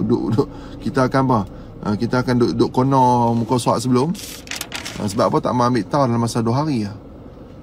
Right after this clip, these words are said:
Ha, kalau kita ambil tahu masa dua hari, tuan-puan sekalian, lepas ni kita tak kono dah. Ha, ingat dah, V tujuh betul. Ha, kalau, kalau tujuh betul adalah V.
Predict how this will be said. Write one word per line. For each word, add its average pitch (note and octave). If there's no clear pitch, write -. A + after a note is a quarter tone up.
Ha, -
kalau G#2+
kita A2
ambil A#2
tahu A2
masa B2+
dua C3
hari, D3
tuan-puan C3
sekalian, C#3+
lepas A#2+
ni A#2+
kita A2+
tak G#2+
kono G#2+
dah. G2
Ha, -
ingat B2
dah, D3
V D3
tujuh B2+
betul. A#2
Ha, G#2+
kalau, A#2
kalau A#2+
tujuh B2
betul F3+
adalah A2+
V. B2